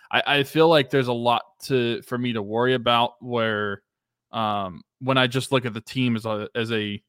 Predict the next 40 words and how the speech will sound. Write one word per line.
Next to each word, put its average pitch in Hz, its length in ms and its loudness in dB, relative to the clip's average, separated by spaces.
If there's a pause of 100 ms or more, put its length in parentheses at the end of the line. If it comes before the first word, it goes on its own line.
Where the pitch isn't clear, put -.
(420)
as 117 140 -4
a, 104 200 -4 (120)
uh, 98 360 -2 (840)
like, 110 120 0
a 104 120 -4 (200)
r-, 123 160 -2
roster. 113 680 2 (540)
But 143 300 6 (120)
I 127 120 2
think 180 280 0
that 175 120 0
the 139 60 -6
Steelers 143 460 0
have 135 160 4
an 123 100 2
opportunity 117 720 -2
here 104 440 -6 (180)
to 110 480 -2
win 117 280 0
some 117 200 -4
football 107 380 -2
games 104 380 -6
and 107 120 -6
to, 101 260 -6 (380)
to - 80 -12
perform 113 480 -2
well. 101 400 0 (400)
I, 131 180 6
I 131 120 2
think 175 280 -2
that 165 120 -8
the 135 80 -4
Steelers 131 480 0
are 113 40 -4
going 113 280 -2
to 104 60 -2
win 107 280 -4
on 85 140 -8
Sunday. 71 500 -10 (460)
And 117 500 2